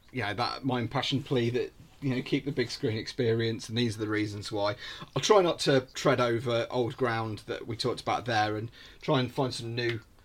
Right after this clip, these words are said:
uh, experiences to talk about. So, I mean, that, that's one of the, the big things. Uh, we were talking just before the, the podcast started,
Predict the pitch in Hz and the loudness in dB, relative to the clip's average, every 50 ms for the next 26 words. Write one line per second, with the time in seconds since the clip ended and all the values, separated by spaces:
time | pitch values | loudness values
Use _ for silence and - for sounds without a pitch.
0 | - - - - - - - 113 107 95 - 107 - - - 143 127 120 117 - | -20 -20 -20 -20 -20 -12 -8 -6 -4 -4 -6 -6 -8 -6 0 2 2 2 2 -2
1 | - 123 113 - - - - - 117 113 - - - 113 123 160 180 - - - | -6 -8 -8 -10 -10 -8 -4 -2 -2 -2 -2 -2 -4 -2 0 0 -2 -4 -10 -16
2 | - - - - - - - 131 - 170 156 151 143 - - - - - - - | -20 -20 -20 -20 -20 -14 -8 4 8 10 10 10 8 4 -4 -16 -20 -20 -20 -20
3 | - - - 151 151 170 180 170 165 190 190 135 123 185 185 165 - 170 165 151 | -18 -6 2 4 6 6 6 6 6 6 4 4 6 6 6 6 6 4 4 6
4 | 135 131 127 113 - - 127 - 127 123 120 - 123 107 107 104 120 110 117 113 | 6 6 6 4 2 -2 -4 0 0 0 0 0 -2 -2 -2 -2 -2 0 0 0
5 | 110 107 117 147 - - - - 127 139 151 143 127 - 143 127 - - 113 123 | -2 -2 -8 -12 -16 -14 -10 -2 2 4 4 4 4 4 2 2 2 0 -2 -2
6 | 117 - - - - 131 123 113 110 - - - - 113 - - 117 107 - - | -2 -4 -4 -2 0 0 2 2 0 -8 -10 -6 -6 -6 -4 -2 -4 -4 -2 0
7 | 113 107 - - - - - - - 127 117 110 107 - - 117 107 - | -4 -2 -4 -6 -10 -12 -12 -4 0 2 2 2 2 2 0 -2 0 0